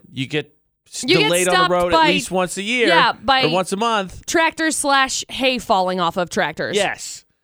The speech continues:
Speaker 1: 'Cause it's happened to me once, and I complained about it. And now McCall's just saying, you know, out here, people hit deers. And it's
Speaker 2: Yeah.
Speaker 1: not uncommon in Indiana. They're in Indiana, too, but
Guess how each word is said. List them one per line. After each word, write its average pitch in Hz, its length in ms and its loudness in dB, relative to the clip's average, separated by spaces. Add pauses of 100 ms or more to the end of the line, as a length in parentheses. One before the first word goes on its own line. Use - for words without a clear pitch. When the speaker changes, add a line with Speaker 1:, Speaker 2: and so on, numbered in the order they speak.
(340)
Speaker 1:
'Cause 127 100 -14
it's 127 80 -6
happened 175 240 0
to 165 60 -4
me 175 140 -2
once, 165 380 -2
and 131 100 -6
I 135 60 -4
complained 160 380 -4
about 113 220 -4
it. 101 80 -6
And 117 80 -8
now 156 200 -2
McCall's 147 520 -2
just 139 220 -6
saying, 139 280 -2
you 131 80 -2
know, 139 220 -4 (240)
out 120 160 0
here, 175 320 2 (500)
people 120 260 -8
hit 180 160 -4
deers. 269 600 -4 (800)
And 151 80 -2
it's 185 140 2
Speaker 2:
Yeah. 208 60 2
Speaker 1:
not 208 100 0
uncommon 233 380 -4
in 240 80 -4
Indiana. 254 420 0
They're 190 200 -4
in 214 100 -10
Indiana, 214 320 -6
too, 233 200 -6
but 190 240 -6